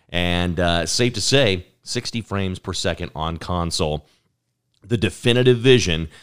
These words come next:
while we all still wait for some kind of word on G T A six. But the fact that five's coming out, it's enhanced, it's gonna look bitter, uh, bigger and better than ever, and it's gonna play really well on home consoles.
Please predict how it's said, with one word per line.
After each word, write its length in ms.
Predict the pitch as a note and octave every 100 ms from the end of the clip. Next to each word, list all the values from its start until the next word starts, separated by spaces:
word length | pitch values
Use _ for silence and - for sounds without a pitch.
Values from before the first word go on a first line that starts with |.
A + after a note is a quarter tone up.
| _
while 160 | - G2
we 140 | F#2+
all 240 | F2+ G#2 G2
still 340 | - A2+ G2+
wait 320 | G2+ G2+ E2
for 220 | - E2 D#2
some 440 | - D3 D#3+ D3+
kind 200 | B2+ B2
of 80 | G#2
word 400 | A#2 G#2 D#2+ D#2+ - _ _ _
on 180 | F#2 F#2
G 160 | E2+
T 280 | D#2 - C#2+
A 120 | C2
six. 500 | D2 - - - -
But 140 | - C#2+
the 60 |
fact 240 | - G#2+ B2
that 80 | G#2+
five's 340 | A#2+ B2 G#2+
coming 220 | B2 G#2
out, 220 | F#2+ F#2+ -
it's 160 | F#2
enhanced, 460 | E2 E2 G2 G2+ -
it's 100 | -
gonna 140 | F2
look 200 | E2 D#2
bitter, 320 | E2 G#2 A2
uh, 140 | - E2+
bigger 320 | D#2 B2+ B2
and 140 | G2+
better 180 | F#2 G#2
than 120 | F2+
ever, 200 | F2 E2
and 60 | E2
it's 80 | -
gonna 100 | D#2+
play 260 | - G2 F2
really 200 | E2+ E2+
well 340 | E2+ E2 E2+ - _ -
on 100 | E2
home 160 | F2+
consoles. 640 | E2 F2 E2 E2 E2 E2